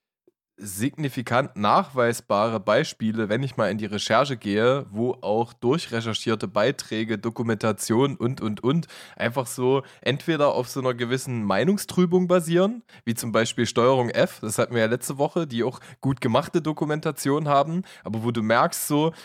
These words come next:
es, es schwingt halt die Intention mit, es soll genau dieses Gefühl transportiert werden und halt auch fa-, äh, falsch recherchierte Sachen. Und, äh, damit bin ich halt mega d'accord.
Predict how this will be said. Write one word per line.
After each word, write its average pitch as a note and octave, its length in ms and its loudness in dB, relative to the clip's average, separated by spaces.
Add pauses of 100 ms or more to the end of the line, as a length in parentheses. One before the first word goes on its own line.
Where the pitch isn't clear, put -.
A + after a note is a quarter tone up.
(160)
es, - 180 -4
es A#2 160 -6
schwingt D#3+ 380 0
halt C#3+ 300 2
die D#3+ 100 -2
Intention C#3 600 0
mit, A2 160 -2
es G2+ 140 -8
soll A#2+ 180 0
genau A#2+ 600 0 (260)
dieses G3 320 2
Gefühl G3 640 0
transportiert C#3+ 680 0
werden C3+ 260 2
und B2 140 -4
halt B2 200 0
auch A#2+ 100 -4
fa-, - 240 -2 (120)
äh, G#2+ 60 -2
falsch C3 480 0
recherchierte G#2+ 540 -2
Sachen. G2 360 -2 (520)
Und, G2 480 -2
äh, F2+ 360 0
damit G#2 220 -2
bin C3 100 0
ich B2 100 -2
halt A#2+ 180 2
mega C3 220 2
d'accord. B2+ 520 0